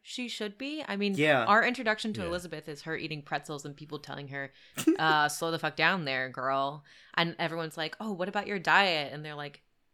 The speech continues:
Speaker 1: telling her essentially that she needs to lose weight. And she's like, "But I just wanna eat." <laughs>
Speaker 2: She's also, like, a really normal weight when she's, she's literally wearing a fat suit in the beginning.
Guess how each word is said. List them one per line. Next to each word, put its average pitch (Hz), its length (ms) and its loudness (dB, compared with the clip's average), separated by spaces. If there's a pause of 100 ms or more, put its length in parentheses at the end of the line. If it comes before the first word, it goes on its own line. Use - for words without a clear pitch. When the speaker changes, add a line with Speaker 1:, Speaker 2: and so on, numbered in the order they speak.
Speaker 1:
telling 170 340 -4
her 160 360 -2 (100)
essentially 160 420 -2
that 147 140 -2
she 160 140 -8
needs 151 240 -8
to 135 80 -10
lose 143 220 -10
weight. 147 200 -4
And 143 100 -12
she's - 160 -10
like, 170 140 -10 (120)
"But 190 100 -14
I 202 140 -14
just - 220 -16
wanna 202 200 -10 (100)
eat." - 480 -12 (300)
<laughs> - 840 -10
Speaker 2:
She's 175 240 2
also, 180 220 2
like, 208 220 4
a 165 100 6
really 143 540 -2 (160)
normal 127 880 0
weight 120 460 0 (420)
when 123 260 2
she's, 113 460 -2
she's 131 260 -4
literally 135 300 4
wearing 113 260 2
a 104 60 -2
fat 110 260 -2
suit 92 280 -8
in 101 100 -8
the 95 80 -6
beginning. 90 400 -6